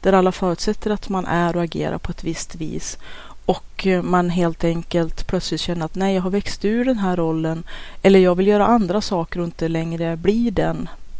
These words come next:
personen som, som, ja, den här, eh, situationen har gjort mig till, i, i alla fall i deras ögon. Jag vill göra någonting helt annat. Då kan det vara jättesvårt att, att, eh, korrigera det här så att man kommer in i, i en annan roll.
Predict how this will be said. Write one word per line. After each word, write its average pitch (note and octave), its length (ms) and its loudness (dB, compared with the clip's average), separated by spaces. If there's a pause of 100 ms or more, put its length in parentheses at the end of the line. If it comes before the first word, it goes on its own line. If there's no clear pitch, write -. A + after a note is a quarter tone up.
(120)
personen D#3+ 500 -4
som, E3 360 -8 (100)
som, E3+ 280 -6
ja, D#3+ 180 -2 (200)
den F#3 160 0
här, D#3+ 440 0 (960)
eh, E3+ 340 -4
situationen D#3 640 -2
har D#3+ 240 -4
gjort F3 340 -2
mig C#3+ 220 -4
till, D#3 400 -4
i, D#3+ 200 0
i F3 60 -2
alla F3 200 2
fall D#3 180 -4
i - 20 -6
deras D3+ 440 -4
ögon. D3 380 -6
Jag F#3 320 0
vill G#3+ 140 0
göra F3+ 140 -2
någonting D3+ 260 -6
helt D#3+ 300 -4
annat. F3+ 320 -4
Då - 80 -10
kan G#3+ 120 -6
det A3 60 -2
vara A3 180 -2
jättesvårt B3 760 -2
att, - 300 -6 (840)
att, - 500 -2
eh, D#3+ 240 -2 (600)
korrigera G3 540 4
det G3+ 60 6
här D3 320 2
så D3+ 120 -6
att - 100 -10
man D#3 120 -6
kommer D#3 280 -6
in D3+ 240 -8
i, D#3 200 -8
i D#3 400 -6
en E3 160 -6
annan E3 320 -4
roll. - 320 -6